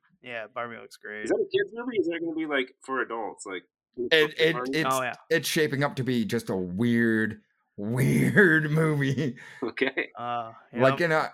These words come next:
Speaker 3: in intentionally weird and good, weird way.
Speaker 1: As a massive sci-fi fan, done part two. Dune. I, God
Speaker 3: <laughs>
Speaker 1: damn it.
Speaker 2: Yeah, I've been looking forward to
Speaker 1: I'm
Speaker 2: that.
Speaker 1: done. I'm done with this podcast.
Speaker 2: Yeah,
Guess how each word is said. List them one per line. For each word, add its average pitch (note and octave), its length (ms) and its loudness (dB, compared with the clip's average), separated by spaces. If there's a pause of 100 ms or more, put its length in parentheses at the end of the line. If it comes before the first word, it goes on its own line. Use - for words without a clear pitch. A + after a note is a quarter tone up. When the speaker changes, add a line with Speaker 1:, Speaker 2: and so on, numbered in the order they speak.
Speaker 3:
in C3+ 360 0 (380)
intentionally B2 720 0
weird G2+ 440 0
and G2 240 -2
good, G2 320 0 (180)
weird F2+ 520 -2
way. E2+ 440 -6 (260)
Speaker 1:
As E3 260 8
a E3 60 4
massive D3 760 0
sci-fi D3 460 0
fan, C#3+ 440 -2
done C#3 400 0
part B2+ 260 -4
two. B2+ 440 -6 (180)
Dune. D3+ 460 0 (180)
I, C#3+ 120 -12 (140)
God G#3+ 240 2 (120)
Speaker 3:
<laughs> D4 140 4
Speaker 1:
damn A3+ 600 10
it. B3 160 2 (800)
Speaker 2:
Yeah, G3 140 8
I've F#3 60 6
been F3 100 6
looking E3+ 180 2
forward E3 200 -2
to - 40 -4
Speaker 1:
I'm F#3 60 -4
Speaker 2:
that. C#3+ 80 -4
Speaker 1:
done. A#3 380 12
I'm F#3+ 200 10
done F#3 280 10
with F#3 120 4
this D#3 160 -2
podcast. D#3 220 6
Speaker 2:
Yeah, C3 120 8